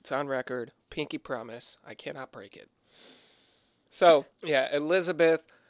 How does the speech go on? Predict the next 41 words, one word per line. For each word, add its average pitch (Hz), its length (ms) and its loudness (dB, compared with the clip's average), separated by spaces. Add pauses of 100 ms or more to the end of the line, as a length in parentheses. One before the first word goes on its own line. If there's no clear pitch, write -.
(140)
had 143 160 0
also 156 260 4
decided 143 480 0
that 139 140 2
when 135 160 -6
Ted 170 260 0
was 175 160 -2
back 156 280 2
for 147 180 -4
a 127 40 -4
brief 135 260 -10
stint - 400 -2
to 151 120 -6
sell 135 240 0
his 117 200 -8
car, 196 440 4
that 135 160 -4
she - 120 -2
was 160 140 -4
going 147 220 -4
to 139 60 -6
break 135 260 -6
things 120 280 -8
off. - 260 -4 (840)
So 156 180 0
now 151 360 6 (440)
we 147 120 -4
jump 143 280 -2
back 156 280 0
to 165 100 -6
Seattle, 143 720 0 (300)
where 143 180 -2
a 131 160 -4
King 180 340 -6
County 160 320 -4
road 147 300 -2
worker 127 360 -4
by 123 180 -4
the 127 100 -6
name 135 200 -6
of 127 120 -6